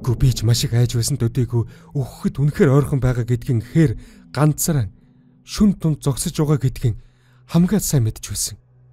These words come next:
Эргэж харж л болохгүй гэж бодон нүдийн тас анчгаад зогсох гэж үзсэн ч хэн нэгэн "Үгүй чи яг харах ёстой хар" гэж байгаа юм шиг л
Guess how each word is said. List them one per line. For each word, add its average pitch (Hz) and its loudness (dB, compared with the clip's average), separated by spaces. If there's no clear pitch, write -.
Эргэж 127 -2
харж 123 -4
л 107 -6
болохгүй 110 -6
гэж 117 -6
бодон 117 -4
нүдийн 160 2
тас - -2
анчгаад 139 -2
зогсох 131 -4
гэж 131 -4
үзсэн 139 -4
ч - -14
хэн 104 -4
нэгэн 92 -4
"Үгүй 104 -8
чи 120 -4
яг - -10
харах 120 -6
ёстой 120 -4
хар" 143 0
гэж 135 -4
байгаа 127 -2
юм 117 -4
шиг - -8
л - -12